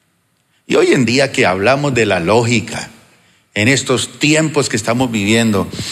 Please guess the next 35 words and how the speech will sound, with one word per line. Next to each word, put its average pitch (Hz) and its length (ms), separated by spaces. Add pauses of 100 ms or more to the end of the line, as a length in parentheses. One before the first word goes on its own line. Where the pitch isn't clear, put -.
(260)
por 117 120
eso 113 160
la 131 140
palabra 127 260
del 147 80
Señor 139 180
dice 139 240
que 143 140
cuando 120 260
Jesús 117 380
venga 143 300
hallará 113 320
fe 143 140
en 135 100
la 131 100
tierra. 147 420 (880)
Ya 160 120
la 180 100
gente 196 320
no 202 160
cree. 294 480 (1500)
Lo 127 140
sobrenatural 139 720
no, 190 140
ese 180 180
libro 214 320
no, 392 420
eso 185 240
es - 320
historia, 175 640
eso - 140
no 147 140
tiene 156 240
nada 151 340
para 107 400